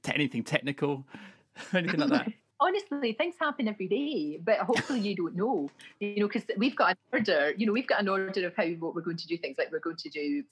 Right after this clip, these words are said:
Speaker 2: say we're going to do Ross from L A at the top of the show, but for some reason or other, the, the link is down, or he's late, or he's delayed getting to the studio, or whatever. We just have to, so that happens all the time, that we're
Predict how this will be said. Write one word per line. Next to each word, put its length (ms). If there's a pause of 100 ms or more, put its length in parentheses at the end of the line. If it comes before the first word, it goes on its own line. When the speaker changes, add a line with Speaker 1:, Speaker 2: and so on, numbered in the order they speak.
Speaker 2:
say 80
we're 80
going 160
to 140
do 120
Ross 240 (100)
from 160
L 180
A 120
at 60
the 140
top 160
of 60
the 60
show, 420 (420)
but 220 (260)
for 100
some 220
reason 240
or 100
other, 320
the, 300
the 80
link 300
is 160
down, 340
or 260
he's 400
late, 300
or 40
he's 100
delayed 420
getting 160
to 100
the 60
studio, 360
or 40
whatever. 260 (440)
We 40
just 200
have 160
to, 120
so 140
that 160
happens 320
all 140
the 60
time, 280
that 100
we're 140